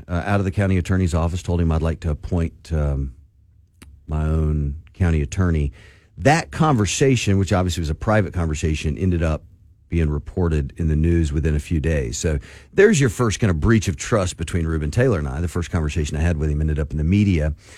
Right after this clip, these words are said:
Uh, I've never spoken publicly until right now, actually, about Gerald Webb. I admire Gerald Webb, appreciate him and his family, great leaders in this community. Gerald's one of the most prominent Brainerd grads,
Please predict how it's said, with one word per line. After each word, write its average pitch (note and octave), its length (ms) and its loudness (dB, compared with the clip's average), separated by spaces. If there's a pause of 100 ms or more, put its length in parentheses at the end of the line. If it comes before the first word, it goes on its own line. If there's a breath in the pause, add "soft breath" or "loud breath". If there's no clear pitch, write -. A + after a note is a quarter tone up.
(340 loud breath)
Uh, F#2+ 220 0
I've E3 240 4
never G#2 200 2
spoken E2+ 440 -2
publicly G2+ 640 0
until G2+ 320 0
right C#2+ 200 0
now, D#2 360 -2
actually, C#2+ 260 -8
about C#2+ 380 -4 (100)
Gerald C#2+ 320 -2
Webb. D2+ 380 0 (160)
I F2+ 260 2
admire C#2 720 -2 (360)
Gerald D2 320 -2
Webb, D2 480 0
appreciate D#2 720 -2
him D#2+ 340 0
and D2+ 60 -2
his C#2+ 120 -6
family, D2 600 -4 (140)
great F2 240 0
leaders D#2 340 -2
in D#2+ 60 -2
this D2+ 100 -2
community. D#2 560 0 (460 loud breath)
Gerald's G#2+ 340 4
one F#2+ 140 2
of F2 40 2
the F2+ 60 2
most F2 160 -2
prominent G2+ 540 0
Brainerd F2+ 500 0
grads, E2+ 720 -2